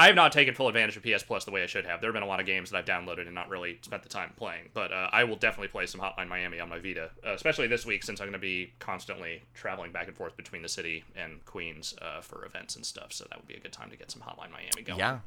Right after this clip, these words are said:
Speaker 2: that's a good point. Uh, Feder Dave asks, uh, "What are your Alex Giant Bomb's plans to cover G T A Online's launch?" Alex, do you actually think that is going to launch this week?
Speaker 1: Yes.
Speaker 2: You think so? Okay.
Speaker 1: Uh, it, oh God, is that this
Speaker 2: Yeah,
Speaker 1: week?
Speaker 2: October
Speaker 1: Really?
Speaker 2: first.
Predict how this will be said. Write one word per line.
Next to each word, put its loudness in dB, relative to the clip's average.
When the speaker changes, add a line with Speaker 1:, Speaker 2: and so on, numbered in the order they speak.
Speaker 2:
that's -8
a 6
good 0
point. -2
Uh, 8
Feder 2
Dave 6
asks, 6
uh, 0
"What -2
are 4
your -4
Alex 2
Giant -2
Bomb's 0
plans 0
to -12
cover 0
G -4
T 0
A 2
Online's 4
launch?" 2
Alex, 4
do -4
you 4
actually 0
think -6
that 2
is -4
going -2
to -10
launch 0
this 0
week? -2
Speaker 1:
Yes. 6
Speaker 2:
You -2
think 0
so? 4
Okay. -2
Speaker 1:
Uh, 8
it, 2
oh 4
God, 12
is 4
that 10
this 6
Speaker 2:
Yeah, 8
Speaker 1:
week? 12
Speaker 2:
October 4
Speaker 1:
Really? 6
Speaker 2:
first. 0